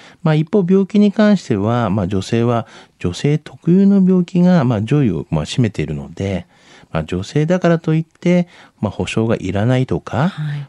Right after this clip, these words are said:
Speaker 1: または保証が少しでいいというような考えっていうのは、やっぱりちょっと間違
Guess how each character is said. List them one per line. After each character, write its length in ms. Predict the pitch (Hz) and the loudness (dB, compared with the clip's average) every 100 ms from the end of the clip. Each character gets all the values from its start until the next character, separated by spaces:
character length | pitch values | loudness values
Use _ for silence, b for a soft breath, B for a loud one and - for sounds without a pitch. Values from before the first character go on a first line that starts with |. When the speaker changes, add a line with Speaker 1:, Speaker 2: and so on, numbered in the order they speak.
| _ | _
Speaker 1:
ま 80 | - | -6
た 200 | - 98 | -4 -4
は 40 | |
保 160 | 85 104 | -4 -8
証 260 | - 127 | -2 -2
が 140 | 135 127 | 0 -2
少 300 | - - 175 | -6 -4 -2
し 80 | - | -2
で 120 | - | -6
い 160 | 156 165 | -2 -2
い 40 | 170 | 0
と 100 | - | -2
い 160 | 101 | 0
う 20 | |
よ 100 | 113 | 0
う 20 | 104 | 0
な 100 | - | -4
考 340 | - 151 170 | -4 0 0
え 80 | 180 | 0
っ 20 | |
て 120 | 185 | -2
い 40 | 220 | -2
う 20 | |
の 160 | 233 254 | 0 0
は、 260 | 262 214 B B | 0 -2 B B
や 80 | - | -8
っ 40 | 110 | -6
ぱ 60 | |
り 40 | 92 | -6
ち 80 | - | -6
ょ 40 | |
っ 20 | |
と 80 | - | -4
間 140 | |
違 20 | 82 | -4